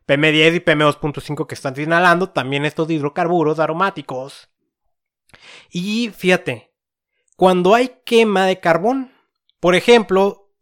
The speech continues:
tacos, pollos asados y, y otros alimentos, y sé que me pongo ahí en un renglón frágil hablar de tacos, ¿no? Porque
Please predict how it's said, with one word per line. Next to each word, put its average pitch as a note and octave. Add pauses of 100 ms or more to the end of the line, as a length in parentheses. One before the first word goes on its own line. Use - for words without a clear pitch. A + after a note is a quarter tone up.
(120)
tacos, D#3
pollos D3
asados C#3
y, A#2+ (280)
y C#3
otros D#3+
alimentos, C#3+ (580)
y -
sé C4+
que G3+
me E3+
pongo F3
ahí E3
en D#3+
un D#3+
renglón D3 (720)
frágil D#3+
hablar B2
de C3+
tacos, B2
¿no? C#3
Porque B2+